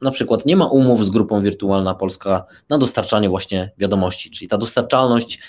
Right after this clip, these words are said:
dzięki temu, że, no, y, serwery Google'a, y, trudno zignorować,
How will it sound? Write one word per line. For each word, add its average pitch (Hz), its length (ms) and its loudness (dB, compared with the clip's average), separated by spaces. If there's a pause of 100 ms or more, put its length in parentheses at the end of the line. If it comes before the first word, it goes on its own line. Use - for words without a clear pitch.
(180)
dzięki 139 300 0
temu, 123 280 2
że, 107 380 4 (600)
no, 135 300 0 (600)
y, 110 40 -10
serwery 127 440 2
Google'a, 113 520 4 (240)
y, 107 40 -2
trudno 120 420 0
zignorować, 120 800 0